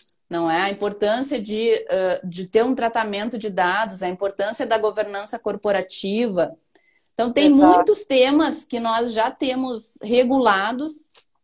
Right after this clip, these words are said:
Speaker 1: mas ainda não conseguimos, muitas vezes, transformar em uma realidade, ah, seja em nível estatal, seja em nível corporativo, pra chegar, então, a realmente a proteger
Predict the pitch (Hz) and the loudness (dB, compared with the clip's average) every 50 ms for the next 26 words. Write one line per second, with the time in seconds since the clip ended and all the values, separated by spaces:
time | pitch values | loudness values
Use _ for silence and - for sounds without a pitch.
0 | _ _ _ _ _ _ _ _ _ - 190 190 190 202 202 208 220 208 208 202 | _ _ _ _ _ _ _ _ _ -10 -6 -4 -2 -2 0 0 0 0 0 -2
1 | 214 226 233 247 240 240 226 214 214 240 247 - 262 262 269 - 285 240 190 208 | -4 -4 -4 -4 -4 -4 -4 -4 -4 -4 -6 -8 -10 -10 -10 -8 -8 -8 -8 -8
2 | 214 226 240 247 247 240 240 - 220 214 214 214 220 202 196 196 202 202 214 208 | -6 -6 -4 -6 -6 -6 -10 -12 -14 -8 -4 -2 -2 0 2 4 4 4 4 2
3 | 254 240 - - 220 226 226 - 233 220 214 202 202 208 220 233 226 226 220 226 | -2 -6 -4 -2 -2 -2 0 -2 -2 0 0 0 0 0 0 -2 -4 -4 -4 -2
4 | 233 220 233 262 277 277 247 208 202 190 190 190 202 214 208 233 240 - _ _ | -2 -2 -2 -2 -2 -4 -2 -2 0 0 0 -2 -4 -6 -10 -12 -14 -16 _ _
5 | _ _ _ _ _ _ - 190 190 185 180 - - 170 - - 240 226 240 269 | _ _ _ _ _ _ -6 -4 -4 -4 -4 -6 -8 -12 -4 2 4 6 6 6
6 | 294 277 311 294 285 269 - - 214 233 233 226 220 214 214 190 190 196 185 180 | 4 2 -2 -2 -2 -4 -8 -10 -8 -6 -4 -4 -2 -2 -2 -2 0 0 0 0
7 | 175 - - _ - 180 190 190 - 180 175 - - 180 175 180 208 240 285 302 | -2 -4 -8 _ -6 -6 -6 -2 -2 -2 -2 0 0 0 0 0 -2 -4 -6 -8
8 | 311 - _ - - - 240 233 240 240 247 - 262 254 254 247 - - - 226 | -12 -18 _ -12 -4 0 2 2 2 2 -2 -6 -8 -8 -10 -10 -14 -14 -12 -12
9 | 214 214 202 208 208 208 214 208 - - 208 196 190 190 - - 226 233 247 262 | -10 -10 -8 -10 -8 -8 -8 -8 -8 -6 -6 -6 -6 -8 -8 -8 -6 -6 -6 -6
10 | 330 311 302 - - - _ _ _ _ - 277 269 285 - 349 311 247 226 214 | -6 -8 -10 -12 -16 -20 _ _ _ _ 2 2 2 2 0 -4 -4 -2 -2 -2
11 | 208 214 240 240 - 208 202 202 220 240 - _ _ _ - 202 226 214 208 214 | -4 -4 -6 -4 -4 -2 -2 -2 -4 -8 -14 _ _ _ -10 -8 -6 -6 -6 -6
12 | 214 190 185 196 202 202 - - 226 - - - 185 185 185 185 190 196 202 196 | -4 -6 -6 -6 -6 -8 -8 -8 -8 -8 -8 -6 -4 -2 0 0 0 -2 -2 -4
13 | 196 - 220 220 220 220 - 254 233 208 196 196 190 190 208 226 - | -4 -2 -2 0 0 0 0 0 0 0 0 0 0 0 -2 -4 -8